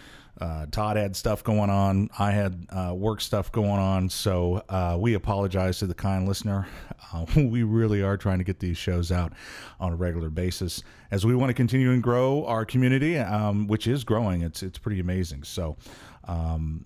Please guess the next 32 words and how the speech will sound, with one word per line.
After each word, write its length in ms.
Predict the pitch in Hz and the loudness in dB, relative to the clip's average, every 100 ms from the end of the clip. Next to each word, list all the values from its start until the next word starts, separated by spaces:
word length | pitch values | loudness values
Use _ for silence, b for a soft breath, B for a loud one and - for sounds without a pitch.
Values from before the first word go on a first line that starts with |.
| 98 | -6
we 160 | 95 | -4
will 160 | 101 92 | -2 -2
continue 500 | 90 87 101 90 85 | -4 -4 -2 -2 -2
to, 480 | - 87 82 80 80 | -4 -4 -4 -2 -4
uh, 720 | 78 78 73 73 71 - - | -4 -4 -6 -6 -10 -14 -14
uh, 500 | 76 71 65 - 52 - | -12 -12 -12 -14 -16 -8
improve 540 | 92 - 117 113 101 | -8 0 2 2 0
our, 520 | 101 92 95 90 - | -4 -4 -4 -4 -6
uh, 360 | 82 80 78 76 - B B 117 | -8 -8 -8 -10 -14 B B -2
efficiency 580 | 127 139 123 - 101 | 2 2 2 0 0
in 80 | 87 | 0
getting 240 | 92 95 90 | 0 0 0
these 160 | 82 | -2
shows 360 | - 92 90 78 | -4 -4 -4 -6
out. 220 | 73 - - _ | -8 -12 -20 _
<clears throat> 360 | - 165 147 110 | 0 2 2 0
Speaking 360 | - 196 170 151 | -2 0 2 2
of 120 | 120 | 2
shows 320 | 151 139 127 | 0 0 0
today, 320 | 131 127 135 | 2 2 2
before 260 | 127 - 143 | -2 -2 -2
we 80 | 131 | 0
get 140 | 120 | -2
Todd 240 | 139 127 | -2 0
on, 220 | 131 143 135 | 0 0 0
we've 140 | 135 | 0
got 140 | 131 | 2
a 60 | 117 | 0
lot 420 | 101 113 120 123 | 0 0 -2 -2
to 60 | 127 | -2
discuss 400 | 110 - 113 98 | -2 0 0 0
today. 320 | 104 92 73 | -2 -2 -2